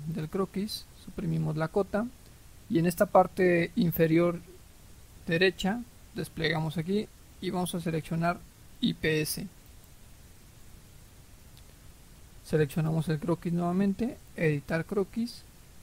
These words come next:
y ahora seleccionamos cota inteligente. Colocamos tres punto setenta y cinco y una altura de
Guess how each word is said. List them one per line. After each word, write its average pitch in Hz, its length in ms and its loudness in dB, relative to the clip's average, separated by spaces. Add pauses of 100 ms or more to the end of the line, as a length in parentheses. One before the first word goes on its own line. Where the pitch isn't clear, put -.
(600)
y 208 120 6
ahora 175 260 4
seleccionamos 147 680 -2
cota 170 320 -6
inteligente. 160 680 -2 (1400)
Colocamos 156 640 4
tres 165 220 0
punto 165 320 -2
setenta 175 420 -4
y 185 60 2
cinco 214 420 0 (3000)
y 202 160 6
una 180 160 6
altura 165 400 4
de 165 300 0